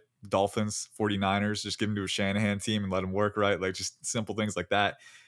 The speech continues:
Defense is more about, you know, especially in the modern N F L, it is a chess game. It's always been a chess game, but that's even being more emboldened, right? So kinda how do you match what the offense is giving you? How do you give the offense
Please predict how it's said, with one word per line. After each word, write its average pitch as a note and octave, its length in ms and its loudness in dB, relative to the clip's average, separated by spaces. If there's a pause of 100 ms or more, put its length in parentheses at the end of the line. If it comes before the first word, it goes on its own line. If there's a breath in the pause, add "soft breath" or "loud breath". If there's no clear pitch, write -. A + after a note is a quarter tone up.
(180 loud breath)
Defense A#2+ 560 0
is G2 120 -10
more A2 140 4
about, G2 380 2 (100)
you G#2 140 -2
know, F#2 80 -2
especially A2 360 -2
in G2+ 40 -2
the F#2+ 60 -2
modern F#2+ 360 2
N F2+ 120 -4
F - 140 -6
L, G2+ 380 4 (360 soft breath)
it A2+ 100 0
is A#2 140 2
a F#2+ 40 -4
chess G2 320 0
game. A#2+ 240 0
It's G2 120 -2
always G2 180 2
been G2 120 -2
a G2 40 -2
chess G2+ 240 -2
game, A2 320 0
but F#2+ 200 -4
that's G2+ 460 0
even G2+ 240 -2
being F#2+ 240 -2
more F#2 280 0
emboldened, F#2 600 -4
right? F2 240 -2
So - 160 -6
kinda F#2 220 -2
how F2+ 240 2
do F#2 80 -2
you F#2 100 -4
match F2+ 320 -2
what - 60 -20
the F2 140 -2
offense F2+ 320 -2
is F#2 80 -14
giving F2+ 260 -4
you? F#2 120 -4
How F2+ 200 -2
do F2+ 80 -2
you F2+ 80 -6
give F#2 180 -6
the F2+ 160 -2
offense F#2 440 -2